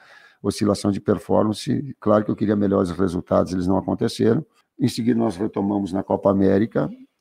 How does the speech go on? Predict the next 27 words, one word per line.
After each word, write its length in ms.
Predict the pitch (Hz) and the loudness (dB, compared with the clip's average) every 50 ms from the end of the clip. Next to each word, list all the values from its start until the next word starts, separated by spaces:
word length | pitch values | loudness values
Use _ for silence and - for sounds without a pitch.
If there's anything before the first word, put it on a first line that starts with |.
| _ - | _ -6
É 160 | 110 104 95 | -2 0 2
muito 260 | 95 104 110 107 - | 2 2 2 2 0
difícil, 840 | 101 98 90 - - 107 117 131 127 - - 123 104 95 95 92 - _ _ - | -2 -2 -4 0 2 4 4 4 4 0 -2 -2 -2 -2 -4 -8 -12 _ _ -10
eh, 60 | 95 87 | -10 -8
tu 140 | - 101 | -8 -6
perder 280 | 92 - 107 98 87 101 | -2 0 0 2 2 2
um 60 | 101 | 2
jogador 340 | 95 101 95 98 90 95 95 | 2 2 2 2 2 2 2
do 100 | 87 95 | 2 2
nível 240 | 90 92 104 101 104 | 2 2 2 0 0
do 80 | 95 98 | 0 0
Neymar 580 | 92 92 90 85 87 87 87 90 90 95 95 - _ _ _ _ _ _ _ _ - | 0 2 0 0 0 2 2 2 2 0 -2 -6 _ _ _ _ _ _ _ _ -8
e 100 | - - | -6 -2
ter 120 | - 101 | 0 0
sido 220 | 95 - 107 92 - | 0 0 -2 -2 -2
campeão 300 | - 98 85 101 98 95 | -2 -2 0 0 0 0
da 100 | 95 92 | 0 0
Copa 220 | - 92 - 92 | -2 -2 -2 -2
América. 480 | 87 85 85 87 92 92 - - 120 - _ _ _ | -2 -2 -2 -4 -4 -6 -8 -12 -16 -18 _ _ _
Conseguimos 540 | _ - 107 101 - - 98 101 113 113 110 | _ 2 2 2 0 0 0 0 2 2 0
essa 180 | 110 - - 101 | 0 0 0 0
retomada 640 | 98 104 104 - - 101 101 101 104 113 113 127 | 0 0 0 0 0 0 2 4 2 2 2 2
e, 20 | 131 | 2
na 100 | 139 139 | 0 0
sequência, 640 | - 175 170 - 151 151 165 - - - - - - _ _ _ _ _ _ _ _ | -2 -4 -4 -2 -2 -2 -2 -2 -6 -8 -8 -8 -10 _ _ _ _ _ _ _ _
essa 260 | - 110 101 - 110 | -8 -6 -4 -4 -4
reestruturação, 1000 | 98 113 123 120 - 123 107 - - 117 107 98 - - 117 113 117 123 131 | -2 0 -2 -2 -2 -6 -6 -6 -4 -4 -4 -4 -4 -4 -4 -2 -2 -2 -4